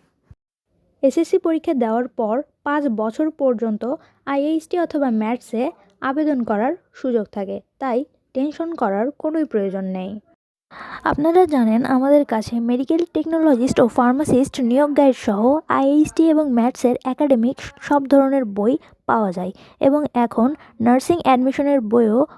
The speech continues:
অনেক সহজেই আমাদের কাছ থেকে নিতে পারবেন এবং সবগুলো বই আপনারা পাবেন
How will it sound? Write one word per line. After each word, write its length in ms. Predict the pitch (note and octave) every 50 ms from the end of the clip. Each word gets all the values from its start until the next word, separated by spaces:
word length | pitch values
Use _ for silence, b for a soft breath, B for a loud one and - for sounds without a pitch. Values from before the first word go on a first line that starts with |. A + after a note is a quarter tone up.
| B B -
অনেক 140 | - C4+ C#4 - -
সহজেই 400 | C4 B3+ B3+ A#3+ G#3 A#3 B3 C4+ D#4 - - A3
আমাদের 260 | A3+ B3 B3+ B3+ A#3+ - -
কাছ 100 | A3 A3 - -
থেকে 160 | C4 C#4 E4 E4+ D4+ C4
নিতে 160 | B3+ B3+ - A#3 -
পারবেন 240 | G3 F#3+ F#3 G3 G3+ G3+ - C4
এবং 140 | A#3+ A#3+ A#3+ C#4+ D#4 - - -
সবগুলো 400 | C#4+ C#4+ C#4+ C#4 C4+ D#4 D#4 E4 C#4+ G#3+ A3+
বই 160 | A#3 A3 G#3+ G#3+ A#3 - - - B3+
আপনারা 340 | A#3+ - B3+ C4+ C#4 B3+ A3+ - G#3+
পাবেন 220 | G3+ G#3 A#3+ C#4